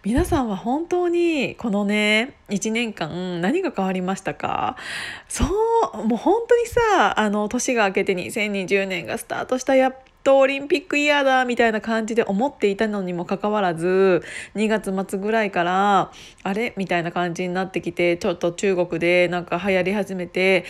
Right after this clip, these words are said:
すぐ日本にも来るだろうなって思ってたけど、こんなに大変なことになっちゃってっていうのって、本当にね、誰も予想してなかっ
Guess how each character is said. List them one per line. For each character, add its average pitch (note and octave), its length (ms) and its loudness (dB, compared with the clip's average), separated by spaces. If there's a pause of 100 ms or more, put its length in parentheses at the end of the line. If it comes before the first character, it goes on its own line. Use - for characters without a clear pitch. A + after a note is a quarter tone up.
(140)
す - 160 -4
ぐ G3+ 280 4
日 F#3 140 -2
本 A#3 180 -2
に A3 40 -2
も G3 120 -4
来 A#3 100 0
る A3+ 80 4
だ G3+ 140 2
ろ F#3+ 140 0
う - 20 -2
な G#3 240 -2
っ G3+ 40 -6
て G#3 80 -2
思 F#3 240 -2
っ F#3+ 40 -8
て F#3+ 100 -4
た F3+ 120 -2
け F3 100 0
ど、 F3 100 2
こ F#3+ 220 -4
ん A3+ 80 -4
な C4 100 -4
に C#4 600 -2 (140)
大 B3 180 2
変 C4 160 -2
な A#3+ 100 -6
こ B3 80 -4
と B3 120 2
に G#3+ 100 -4
な G3 100 -2
っ F#3+ 80 -10
ち - 80 -6
ゃ F#3 60 0
っ - 20 -6
て G3 300 4
っ F#3+ 40 0
て F#3+ 160 -2
い F#3+ 60 0
う G3 80 -2
の E3+ 140 -6
っ - 20 -10
て、 G3 540 4 (420)
本 C#4+ 300 2
当 C#4+ 220 2
に C4+ 200 -2
ね、 A#3+ 680 2 (120)
誰 G#3+ 260 4
も D4+ 140 2
予 D#4+ 100 0
想 D#4+ 280 0
し - 20 -14
て E4 120 -10
な D#4 100 2
か D#4+ 100 4
っ D#4 80 -2